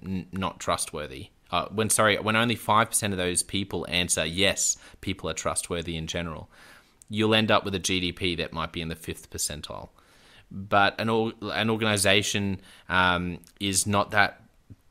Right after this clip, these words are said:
is not that different from a country when it comes to trust.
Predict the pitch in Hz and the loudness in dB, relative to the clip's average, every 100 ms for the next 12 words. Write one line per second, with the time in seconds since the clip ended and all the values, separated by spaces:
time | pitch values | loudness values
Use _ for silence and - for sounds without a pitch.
0 | _ - 95 101 92 107 - 123 113 - | _ -6 -2 -2 -2 -2 -2 -6 -8 -10
1 | _ - - 92 87 - - 101 104 90 | _ -16 -4 -2 -2 -6 -6 -4 -4 -4
2 | 76 92 - - 87 85 - - - 95 | -4 -4 -4 -6 -6 -4 -4 -6 -6 -4
3 | - - | -4 -6